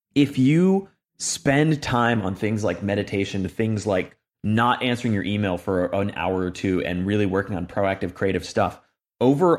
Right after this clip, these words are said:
a longer period of time, that's gonna result in more free time, more productivity, more stuff done, even though you might be, quote unquote, working less. Like, you're, you're sitting there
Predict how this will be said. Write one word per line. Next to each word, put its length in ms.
a 40
longer 340
period 200
of 60
time, 400
that's 300
gonna 180
result 460
in 120
more 400
free 220
time, 420
more 320
productivity, 720
more 340
stuff 380
done, 260
even 280
though 100
you 180
might 280
be, 280
quote 180
unquote, 480
working 800
less. 360
Like, 200
you're, 180
you're 220
sitting 320
there 260